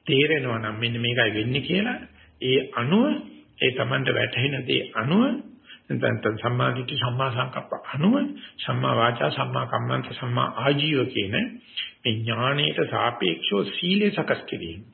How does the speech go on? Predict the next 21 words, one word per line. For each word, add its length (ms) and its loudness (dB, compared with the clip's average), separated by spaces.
සීලය 320 2
අදි 220 -2
සීලයක් 380 0
වඩපත් 440 0
කිරීමයි. 460 2
කෙරෙන්නේ 520 0
නැත්නම් 520 0
අපි 200 -4
මේ 160 6
රකින්න 380 0
සීලය 360 0
හුදු 360 0
සීලබ්බත 520 0
පරාමාසයක් 680 -4
විතරයි. 360 -10
අපිට 240 -2
ලැබෙන 280 2
ඥාණයෙන් 720 0
වැඩක් 320 0
වෙන්නේ 340 -6
නැහැ. 100 -20